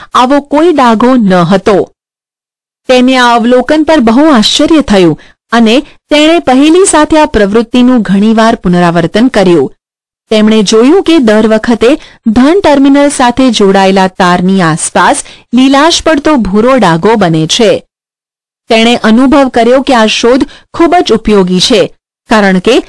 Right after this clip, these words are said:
તેનો ઉપયોગ કોઈ સેલ કે બેટરીમાં છુપાયેલા ધન છેડાની ઓળખ કરવા માટે કરી શકાય છે. તેમણે પોતાની આ શોધને બાળકોના એક સામાયિકમાં છાપવાનું નક્કી કર્યું.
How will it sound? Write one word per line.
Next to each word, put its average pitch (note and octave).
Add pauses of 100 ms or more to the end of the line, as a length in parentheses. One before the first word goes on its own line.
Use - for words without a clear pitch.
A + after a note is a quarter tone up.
(200)
તેનો D#4
ઉપયોગ E4
કોઈ F4
સેલ B3+
કે B3+
બેટરીમાં A#3
છુપાયેલા F#3+ (280)
ધન C4
છેડાની B3
ઓળખ F3+
કરવા E3+
માટે G#3+ (340)
કરી D#4
શકાય F3
છે. A3+ (1200)
તેમણે D#4+
પોતાની B3+
આ A#3
શોધને G#3+ (380)
બાળકોના D#4+
એક A3+
સામાયિકમાં A#3+
છાપવાનું G3+
નક્કી G3
કર્યું. F#3